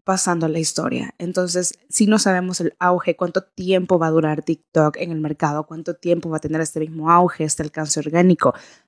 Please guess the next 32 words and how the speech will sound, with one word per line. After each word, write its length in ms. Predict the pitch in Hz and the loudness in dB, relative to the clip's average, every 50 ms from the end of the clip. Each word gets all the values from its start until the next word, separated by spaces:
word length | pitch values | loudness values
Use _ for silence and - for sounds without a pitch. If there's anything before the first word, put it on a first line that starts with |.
| _ | _
no 200 | - 190 196 196 | 4 6 8 8
lo 120 | 196 180 185 | 8 8 6
sabemos. 580 | - 170 156 147 135 - - 120 - - - - _ _ _ _ _ _ | 4 2 2 2 0 0 0 -2 -4 -8 -12 -16 _ _ _ _ _ _
Pero 200 | - 196 190 190 | 0 2 2 4
sí 240 | 185 - 214 208 208 | 4 6 6 4 6
sabemos 420 | - 220 202 196 190 190 196 190 | 6 6 8 8 6 4 0 -2
que, 400 | - - 180 180 180 185 180 180 - - | 0 2 4 4 6 4 4 2 0 -2
eh, 500 | 180 165 165 165 160 156 151 156 180 - - - - _ _ _ | -2 0 0 0 -2 -4 -6 -8 -12 -14 -16 -20 -20 _ _ _
si 220 | - - - 208 | 2 4 6 6
nosotros 300 | 196 185 165 190 180 185 | 6 6 4 4 4 4
no 100 | 196 220 | 6 4
nos 140 | 202 208 202 | 4 4 4
subimos 280 | 196 190 180 185 185 - | 4 2 2 2 -2 -2
a 60 | 185 | -2
esta 200 | 170 - - 160 | -2 -2 -2 0
ola, 380 | 165 165 156 147 147 175 208 - _ | 0 0 0 -2 -4 -6 -12 -14 _
pues 200 | - 156 151 - | -12 -12 -10 -10
nos 140 | 175 156 - | -12 -10 -8
vamos 240 | 165 165 165 156 | -8 -8 -8 -6
a 60 | - 160 | -4 -4
ir 120 | 156 151 | -6 -4
quedando 260 | - 165 151 151 147 | -4 -6 -4 -4 -6
atrás. 340 | 143 - 151 160 165 - - - _ _ _ _ | -8 -8 -8 -8 -8 -10 -12 -14 _ _ _ _
Otra 300 | - 240 233 - 262 262 | -2 -2 2 2 2 2
cosa 280 | 262 240 233 226 233 | 2 0 0 0 -2
que 220 | 226 - 214 202 - | 0 0 0 0 0
a 140 | - 214 190 | 0 -2 -2
mí 320 | 185 180 185 185 185 196 | -2 -2 -4 -4 -4 -2
me 100 | 202 202 | -2 -4
gusta 300 | 190 170 185 180 - - | -4 -4 -6 -6 -4 -4
bastante 500 | 175 175 175 - - 170 160 160 147 165 | -2 -2 -4 -6 -6 -6 -6 -4 -2 -2
decir 480 | 165 165 165 - - 180 165 156 156 151 | -2 -2 -2 -4 -4 -4 -4 -4 -6 -12